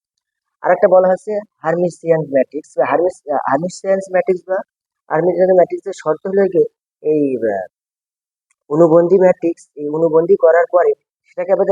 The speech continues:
ট্রান্সপোজ করলে মানে পূর্বের ম্যাট্রিক্সের আবার সমান হবে, মানে এই যে অরিজিন যে মানটা দেওয়া থাকবে, এই যে তার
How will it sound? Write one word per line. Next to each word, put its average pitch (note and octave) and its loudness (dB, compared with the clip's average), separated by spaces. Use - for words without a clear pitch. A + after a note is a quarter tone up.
ট্রান্সপোজ F3 -6
করলে D#3 2
মানে D#3+ -8
পূর্বের G#3 2
ম্যাট্রিক্সের E3 -2
আবার C#3 -2
সমান C3 -8
হবে, A2+ -10
মানে C#3 -16
এই D3+ -12
যে E3 -12
অরিজিন D#3 -2
যে D#3 -16
মানটা B2+ -10
দেওয়া A2+ -20
থাকবে, - -20
এই F#3+ 0
যে F3+ -6
তার E3 2